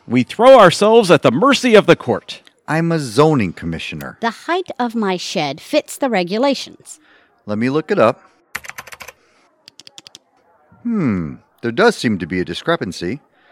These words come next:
Speaker 2: Looks like you want the height to be ninety thousand feet?
Speaker 3: <laughs> I'm not building the Tower of Babel.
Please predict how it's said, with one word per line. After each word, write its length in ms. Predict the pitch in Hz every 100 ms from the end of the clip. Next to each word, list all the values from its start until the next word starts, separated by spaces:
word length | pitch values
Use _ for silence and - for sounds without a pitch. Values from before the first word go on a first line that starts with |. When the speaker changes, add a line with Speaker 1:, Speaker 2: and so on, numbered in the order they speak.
| _ _ -
Speaker 2:
Looks 220 | 135 -
like 220 | 175 143 131
you 100 | 123
want 240 | 131 123
the 100 | 120
height 240 | 123 131
to 100 | -
be 240 | 95 120 117 _ _
ninety 580 | 73 78 117 180 131 78 _
thousand 560 | 82 98 151 120 85 -
feet? 440 | - 104 196 -
Speaker 3:
<laughs> 0 |
I'm 120 | 311 294
not 480 | 285 339 381 220 180
building 460 | 202 226 190 196
the 100 | 180
Tower 560 | 185 - 185 165 160 -
of 220 | 165 -
Babel. 500 | 190 165 156 - 131